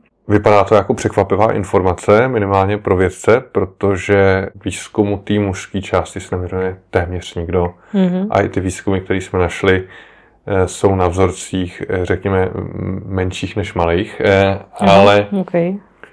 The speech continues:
Speaker 1: já jsem původně nevěřil, že něco najdem, ale, eh, podíváme se prostě na to, jak
Speaker 2: Mhm.
Speaker 1: celý tenhle proces, teda dneska těhotenství a porod,
Speaker 2: Mhm.
Speaker 1: eh, vypadá z pohledu jako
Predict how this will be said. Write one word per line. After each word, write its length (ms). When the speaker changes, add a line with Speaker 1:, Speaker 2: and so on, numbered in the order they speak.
Speaker 1:
já 200
jsem 200
původně 340
nevěřil, 320
že 80
něco 180
najdem, 300
ale, 520
eh, 240
podíváme 540
se 140
prostě 440
na 100
to, 440
jak 260
Speaker 2:
Mhm. 80
Speaker 1:
celý 260
tenhle 220
proces, 580
teda 180
dneska 300
těhotenství 880
a 320
porod, 520
Speaker 2:
Mhm. 180
Speaker 1:
eh, 300
vypadá 580
z 260
pohledu 400
jako 360